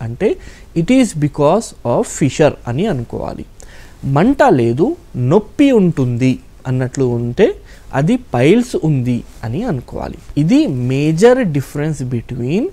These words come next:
piles and fissure. పైల్స్లో మీకు touch చేస్తే, అడ్వాన్స్ స్టేజెస్లో touch చేస్తే మీకు ములలు కనబడతాయి,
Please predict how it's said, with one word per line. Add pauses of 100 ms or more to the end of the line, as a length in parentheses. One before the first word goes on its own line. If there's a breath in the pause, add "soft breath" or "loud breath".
(400 loud breath)
piles
and
fissure. (680 loud breath)
పైల్స్లో
మీకు (240)
touch
చేస్తే,
అడ్వాన్స్
స్టేజెస్లో
touch
చేస్తే
మీకు
ములలు
కనబడతాయి,